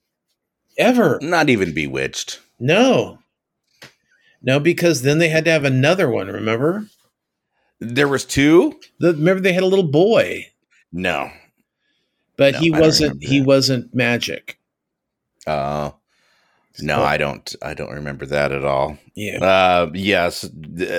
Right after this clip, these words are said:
Speaker 2: uh, yeah, I was, I was just, it was, I mean, typical, like you said, it's the Connors, they can't get ahead, but it's like, um, every choice that they make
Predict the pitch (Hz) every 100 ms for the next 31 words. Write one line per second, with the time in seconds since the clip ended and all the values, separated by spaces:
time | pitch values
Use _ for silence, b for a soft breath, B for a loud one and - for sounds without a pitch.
0 | 80 90 85 78 78 80 - _ _ _
1 | _ _ _ _ _ _ 82 73 71 85
2 | 82 80 - - 82 82 85 78 - 85
3 | 80 - 92 113 127 135 151 143 190 165
4 | 156 143 135 135 131 90 85 90 90 -
5 | 117 113 110 107 101 95 104 95 95 92
6 | 92 90 85 82 73 90 92 - 98 95
7 | 90 85 - B B B B B - 92
8 | 87 80 76 67 69 - _ _ _ _
9 | - 98 90 98 123 131 135 - 123 113
10 | - 104 - 90 87 113 110 80 65 -